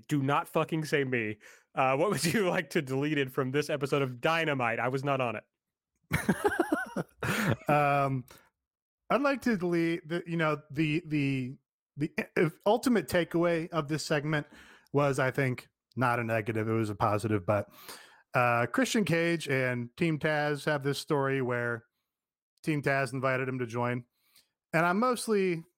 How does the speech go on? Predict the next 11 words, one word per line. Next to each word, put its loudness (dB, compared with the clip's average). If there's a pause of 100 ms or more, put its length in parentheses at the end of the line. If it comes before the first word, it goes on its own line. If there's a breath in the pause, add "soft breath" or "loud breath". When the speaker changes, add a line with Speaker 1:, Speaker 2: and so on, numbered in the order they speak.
Speaker 2:
this -2
is -12
mostly 2
a 2
continuation 0
of 0
my 0
frustration -2
with -2
just 0 (220)
doing 2